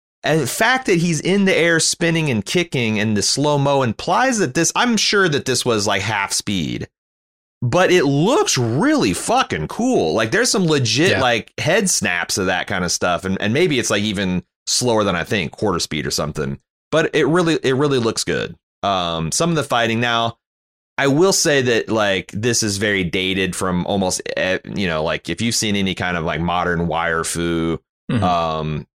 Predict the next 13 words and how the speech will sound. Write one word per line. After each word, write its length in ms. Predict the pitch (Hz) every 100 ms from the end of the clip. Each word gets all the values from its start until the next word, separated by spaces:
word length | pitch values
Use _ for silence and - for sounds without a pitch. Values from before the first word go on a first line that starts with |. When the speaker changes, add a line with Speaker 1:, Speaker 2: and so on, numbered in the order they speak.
| -
Speaker 1:
you 100 | 101
know, 140 | 90
if 100 | 87
you've 100 | 104
seen 160 | 101 113
anything 320 | 110 104 98
Jackie 360 | 85 98 92 90
Chan 380 | - 92 87 85
got 220 | 85 82
up 160 | 78 -
to 360 | 87 80 76
and 260 | - 82 80
at, 180 | - 123